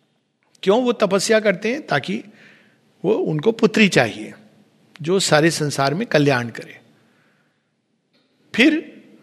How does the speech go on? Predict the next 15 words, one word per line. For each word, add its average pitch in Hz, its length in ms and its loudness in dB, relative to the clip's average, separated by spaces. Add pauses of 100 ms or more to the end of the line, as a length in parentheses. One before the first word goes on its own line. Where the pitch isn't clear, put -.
(100)
बुक 156 400 0 (560)
पार्ट 180 240 2 (100)
टू 233 140 2
क्या 214 260 4
है? 226 400 2 (160)
सावित्री 220 520 0
का 170 100 2
योग, 117 280 -4 (100)
जो 156 120 -4
प्रारंभ 156 420 2
होता 180 200 2
है 170 180 4
बुक 175 160 -2
फ़ोर 175 240 2
से, 247 460 -4